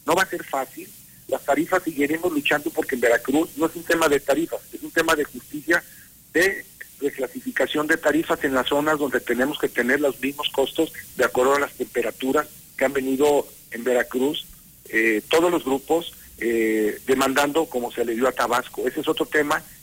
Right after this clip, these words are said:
que se tiene que ver. Va a bajar la energía y va a bajar eso,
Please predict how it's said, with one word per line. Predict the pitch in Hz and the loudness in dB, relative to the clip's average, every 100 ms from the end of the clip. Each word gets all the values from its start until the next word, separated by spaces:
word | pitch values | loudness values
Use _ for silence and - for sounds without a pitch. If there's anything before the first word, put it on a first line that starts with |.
| - | -10
que | - | -6
se | 120 | -4
tiene | - - 127 | -2 0 0
que | 113 | 0
ver. | 110 - - - | -2 -2 -10 0
Va | 165 | 2
a | |
bajar | 208 202 190 | 4 4 2
la | 185 | 0
energía | 160 127 139 131 - - - - | -2 -6 -4 -4 -4 -12 -20 -10
y | 123 | 0
va | 160 | 2
a | |
bajar | 175 165 151 | 2 2 0
eso, | 151 196 214 | 0 -2 -10